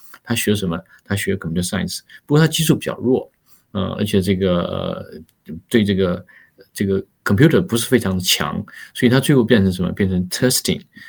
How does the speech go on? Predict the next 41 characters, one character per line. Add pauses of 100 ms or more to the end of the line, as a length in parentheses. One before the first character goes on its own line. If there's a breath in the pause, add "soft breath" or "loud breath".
(180 loud breath)
testing
的
话
也
不
错，
最
后
也
去
工
作
了。 (260 loud breath)
所
以
我
的
例
子
讲， (160)
举
了
一
个
例
子，
就
是
说， (240 loud breath)
如
果
能
力
比
较
强， (340)
那
我
们
做
的，